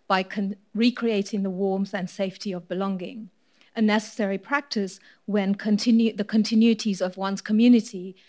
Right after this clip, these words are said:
has been disrupted or when one has been violently unhomed. Through sharing the knowledge built from their own investigations, they help us understand how to reconfigure our own emotional landscapes. So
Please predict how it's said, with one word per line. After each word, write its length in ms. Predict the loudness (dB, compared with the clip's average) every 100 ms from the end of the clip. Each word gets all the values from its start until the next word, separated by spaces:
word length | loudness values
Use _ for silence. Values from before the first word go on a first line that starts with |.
| -8
has 180 | -8 -4
been 240 | -4 -2
disrupted 720 | -4 -4 0 -2 -2 -4 -4 -8 _
or 200 | -4 -2
when 300 | 0 0 0
one 240 | -2 -4 -6
has 240 | -6 -10
been 220 | -6 -6
violently 560 | -2 0 0 -2 -8 -12
unhomed. 640 | -12 -12 -12 -14 -16 -20 _ _ _ _
Through 160 | -2
sharing 480 | 0 2 2 4 4
the 80 | 4
knowledge 480 | 2 0 -4 -6 -2
built 240 | 0 -2
from 240 | -6 -4 -4
their 180 | -2
own 200 | -2 -2
investigations, 960 | -2 -4 -6 -6 -2 0 0 -2 -10 -14 -20 -6
they 100 | -2
help 340 | -2 0 0 0
us 140 | -4
understand 840 | 0 0 -2 -2 -2 -2 -6 -8 -10 -16 -6
how 160 | -2 0
to 180 | 2
reconfigure 680 | 0 0 -2 -4 -4 -2 -2
our 200 | -2 -4
own 240 | -4 -4 -4
emotional 540 | -4 -6 -8 -10 -12
landscapes. 760 | -12 -12 -12 -14 -16 -12 -12 -14 _ _ _ _ _ -18 -18 _
So 420 | -2 0 2 0